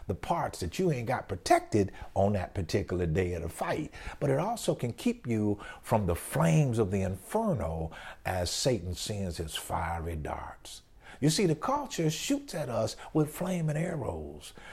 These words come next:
People that Satan controls can shoot at you with flaming arrows.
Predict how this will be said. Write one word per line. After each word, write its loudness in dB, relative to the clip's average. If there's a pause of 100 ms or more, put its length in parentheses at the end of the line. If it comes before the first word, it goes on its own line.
(280)
People 8
that -2
Satan 0
controls 0
can -2
shoot 2
at -2
you 4
with 6
flaming 0
arrows. -4